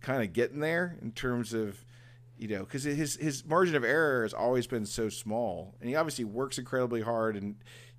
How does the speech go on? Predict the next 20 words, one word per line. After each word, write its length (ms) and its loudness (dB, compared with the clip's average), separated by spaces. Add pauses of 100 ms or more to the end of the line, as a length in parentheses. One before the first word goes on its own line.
he's 380 -6
done 200 -2
everything 380 0
he 100 -4
can 360 -4
to 80 -8
perform 440 -8
at 80 -10
this 180 -8
level. 320 -8
But 200 -6
I, 160 0
I 100 -4
just 220 -6
get 100 0
a 40 0
little 320 -2
worried. 560 2 (580)
You 80 -8
know, 160 -4